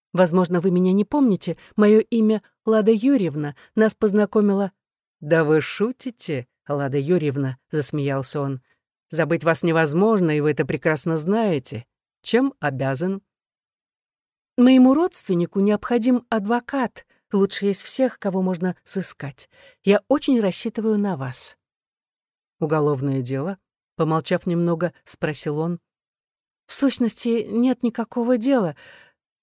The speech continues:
Может быть, мы встретимся, и я вам все расскажу?» «Хорошо». Через час мы сидели в ресторане. Пялился он на меня так, что я начала краснеть. «Так в чем проблема?»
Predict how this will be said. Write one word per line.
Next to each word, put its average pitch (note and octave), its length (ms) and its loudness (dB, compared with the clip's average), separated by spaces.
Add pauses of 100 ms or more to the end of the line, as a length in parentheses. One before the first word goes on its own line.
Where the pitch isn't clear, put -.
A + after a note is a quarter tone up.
(260)
Может A3+ 240 4
быть, A3+ 200 0
мы A#3 120 2
встретимся, A3 640 -2
и - 120 -10
я E3+ 160 -4
вам E3+ 180 -4
все - 200 -4
расскажу?» G#3+ 560 -4 (1200)
«Хорошо». F#3+ 600 -6 (640)
Через D3+ 320 -2
час - 340 -2
мы G3+ 120 -2
сидели F3 420 -4
в D#3 60 -4
ресторане. C#3+ 680 -6 (960)
Пялился A3+ 580 2
он G3+ 180 2
на - 20 4
меня G#3 320 2
так, C4 300 -6
что - 160 -4
я G3 100 0
начала G3 380 -2
краснеть. C#3 600 -8 (1000)
«Так - 240 -4
в - 80 -16
чем C#3+ 300 -4
проблема?» C#3+ 640 -4